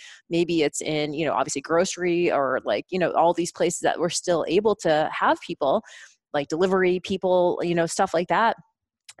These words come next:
Food delivery, like, and some of them just went and got jobs, and I didn't blame them at all. And I think they felt bad telling me. And I was just like, "I get it.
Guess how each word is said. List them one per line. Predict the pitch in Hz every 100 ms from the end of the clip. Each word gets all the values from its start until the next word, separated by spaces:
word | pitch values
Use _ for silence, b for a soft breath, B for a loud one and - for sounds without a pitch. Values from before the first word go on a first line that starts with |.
| -
Food | 196
delivery, | 185 196 185 202 202 -
like, | 170
and | 185
some | 185 185
of | 196
them | 220
just | 196 -
went | 190
and | 214
got | 185 180
jobs, | 208 254 -
and | 190
I | 185
didn't | 185 240
blame | 170 185
them | 240
at | 156
all. | 147 220
And | 180
I | 110
think | 165 208
they | 208
felt | - 120
bad | 139 135 165
telling | 151 151
me. | 190 240 294 B B B B
And | -
I | 208
was | 214
just | 220
like, | 220 208
"I | - 190
get | 214 240
it. | 185